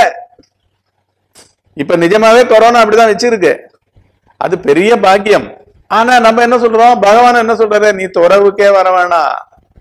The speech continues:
நம்மளும் என்ன சொல்றோம்? "துறவே கிடையாதுங்க, துறவும் கிடையாது, பற்றதும் கிடையாது, எதுவும் கிடையாதுயா.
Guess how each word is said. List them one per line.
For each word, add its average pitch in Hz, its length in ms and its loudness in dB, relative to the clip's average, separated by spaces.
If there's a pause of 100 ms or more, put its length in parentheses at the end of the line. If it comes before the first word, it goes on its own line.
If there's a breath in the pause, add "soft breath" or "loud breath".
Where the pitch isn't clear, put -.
(180)
நம்மளும் 214 440 -2
என்ன 208 160 -2
சொல்றோம்? 160 380 -4 (120)
"துறவே 233 540 2
கிடையாதுங்க, 226 460 0
துறவும் 214 420 0
கிடையாது, 202 260 0
பற்றதும் 180 400 -4
கிடையாது, 139 200 -2
எதுவும் 185 180 -6
கிடையாதுயா. 147 320 -2